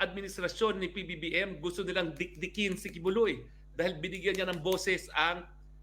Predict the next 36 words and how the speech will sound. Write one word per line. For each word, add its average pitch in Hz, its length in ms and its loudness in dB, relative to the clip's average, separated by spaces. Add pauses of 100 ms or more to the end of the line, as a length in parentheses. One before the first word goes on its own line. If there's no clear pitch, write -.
(120)
dating 170 320 0
Presidente 170 480 2
Rodrigo 170 400 -4
Roa 175 160 2
Duterte 196 800 0
dahil 190 160 4
siya'y 202 240 -2
kaalyado 190 640 2 (240)
ni 190 320 -2 (160)
F 180 220 0
P 196 100 0
R 180 140 4
R 180 240 2
D. 208 260 -6 (640)
Pero 139 220 -2
hindi 120 180 -4
nila 104 300 -4
alam. 92 200 -6 (640)
Nung 127 160 2
pagsampa 120 480 -2
nila 104 160 0
ng 90 240 -6
kaso, 170 480 -2 (480)
nawala 135 400 4
ng 107 80 -4
jurisdiction 101 560 -8
si - 160 -12
Hontivirus, 190 640 -2 (160)
nawala 185 400 4
ng 123 80 -4
jurisdiction 110 720 -6
ang, 95 160 -6
uh, 90 160 -6
Kamara 95 320 -4
de 92 160 -6
Representante, 160 720 -4